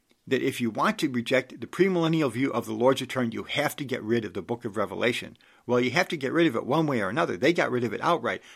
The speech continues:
Today, uh, the amillennialists get rid of it by saying, "Well, it's just a bunch of symbols." We should never take that way. We should never treat the scriptures in this way. Uh, y-, y-, again, you know, you, you can see why this is really so much more of a philosophy than it is a theology. It's forcing of,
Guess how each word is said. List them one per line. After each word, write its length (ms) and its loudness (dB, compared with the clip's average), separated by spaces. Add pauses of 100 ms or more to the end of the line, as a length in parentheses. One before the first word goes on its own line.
(100)
Today, 480 2 (580)
uh, 240 -8
the 100 -8
amillennialists 800 2
get 220 -2
rid 140 4
of 100 4
it 100 -4
by 120 -2
saying, 280 0
"Well, 140 4
it's 140 0
just 240 -6
a 20 -12
bunch 220 -10
of 40 -10
symbols." 520 -10 (580)
We 100 2
should 220 -4
never 300 2
take 260 -4
that 180 -4
way. 160 -4
We 120 -8
should 180 -6
never 420 2
treat 280 -4
the 80 -8
scriptures 480 -6
in 180 -10
this 240 -4
way. 320 -6 (1080)
Uh, 440 -12 (760)
y-, 160 -10
y-, 400 -12
again, 400 0
you 80 -4
know, 60 -6
you, 160 -8
you 100 -6
can 120 -6
see 260 6
why 260 4
this 220 0
is 120 -10
really 180 0
so 200 0
much 260 -2
more 220 2
of 140 -8
a 80 -6
philosophy 580 -8
than 180 -10
it 140 -6
is 100 -14
a 60 -10
theology. 520 -2
It's 180 -10
forcing 680 0
of, 200 -10